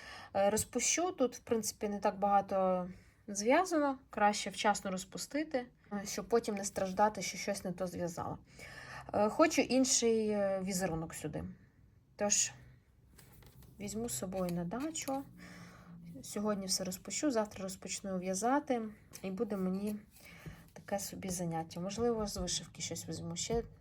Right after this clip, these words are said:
не вирішила. Але це не один мохер, який я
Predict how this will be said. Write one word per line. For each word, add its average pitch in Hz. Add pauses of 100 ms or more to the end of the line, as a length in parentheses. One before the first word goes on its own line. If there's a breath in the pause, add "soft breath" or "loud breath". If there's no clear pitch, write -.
(100)
не 196
вирішила. - (580 loud breath)
Але 233
це 254
не 233
один 226
мохер, 202
який 196
я 190